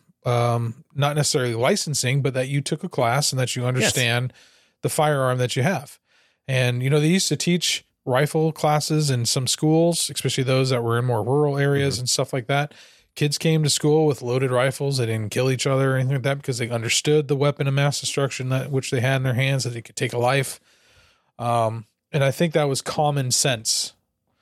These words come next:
Speaker 1: And I think that's, that's also a piece that's missing is there's a common sense thing. Now, we, we took classes with our weapons. We took our kids with the weapons. Well,
Speaker 2: Mm-hmm.
Speaker 1: the one that wanted to actually
Speaker 2: Well, and you should be
Speaker 1: handle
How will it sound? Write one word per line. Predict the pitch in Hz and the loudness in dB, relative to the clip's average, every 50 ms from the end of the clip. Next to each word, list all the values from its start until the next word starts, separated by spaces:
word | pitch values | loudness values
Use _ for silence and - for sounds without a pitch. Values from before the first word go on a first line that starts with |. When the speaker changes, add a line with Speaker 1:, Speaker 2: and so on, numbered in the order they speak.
| _ _ _ _ _ _ | _ _ _ _ _ _
Speaker 1:
And | - 123 123 123 | -4 -2 0 -2
I | |
think | 110 - 139 127 - | 0 -2 -4 -2 0
that's, | - 131 131 127 - - - | 0 0 0 0 -2 -4 -6
that's | - - 147 - | -6 -6 -2 -2
also | - 135 143 - - 139 | 0 0 0 0 0 -2
a | 123 | -2
piece | - - 143 135 127 | -2 -2 -2 -2 0
that's | - 135 120 - | -2 -2 -4 -2
missing | 135 139 147 147 135 - 139 123 120 120 | -2 0 0 0 0 0 -2 -2 -2 -2
is | 120 120 113 - | -2 -2 -2 -2
there's | - 127 117 113 | -2 -4 -4 -4
a | 123 | -6
common | - _ - - - 143 135 131 127 123 120 | -8 _ -10 -4 -2 -2 0 0 -2 -2 -2
sense | 117 - 131 127 127 117 - - | -2 -2 -2 -2 -2 -2 -4 -4
thing. | 117 107 107 110 | -6 -8 -10 -8
Now, | 110 113 110 113 | -6 -4 -4 -2
we, | 113 113 113 120 120 120 - | -2 -2 -2 -4 -4 -6 -4
we | - 135 135 | -4 -4 -4
took | - - 160 - | -2 -4 -4 -2
classes | - - 147 143 139 - - 147 135 135 | 0 0 0 0 0 0 -2 -2 0 0
with | 135 127 | 0 0
our | 135 139 147 143 | 2 2 2 2
weapons. | 143 143 139 - 143 139 139 135 135 123 - | 2 2 0 0 -2 -2 -2 -2 -4 -4 -4
We | 123 123 | -6 -8
took | 117 - 135 120 - | -6 -6 -6 -6 -6
our | 117 107 | -8 -6
kids | - 147 147 139 127 135 | -2 -2 -2 0 0 -2
with | 135 127 | -4 -2
the | - 127 | -2 -2
weapons. | 123 123 120 - 135 123 117 117 | -2 -2 -2 -2 -4 -4 -4 -4
Well, | 120 107 110 104 | -4 -4 -4 -4
Speaker 2:
Mm-hmm. | 104 117 127 123 - | -4 -6 -6 -4 -4
Speaker 1:
the | - | -2
one | 117 117 120 117 113 | 0 2 2 0 0
that | 117 117 117 | -2 -2 -2
wanted | 120 117 113 113 120 117 | -2 -2 -2 -2 -2 -4
to | 120 117 | -4 -4
actually | 110 110 - - - 123 117 117 117 - _ _ _ _ _ _ | -6 -6 -8 -8 -6 -6 -8 -8 -10 -14 _ _ _ _ _ _
Speaker 2:
Well, | 147 151 175 - | -2 -2 -2 0
and | 160 151 156 | -2 -2 0
you | 156 | 0
should | 139 - 143 123 | 0 -2 -2 -2
be | 127 | -4
Speaker 1:
handle | - - | -6 -6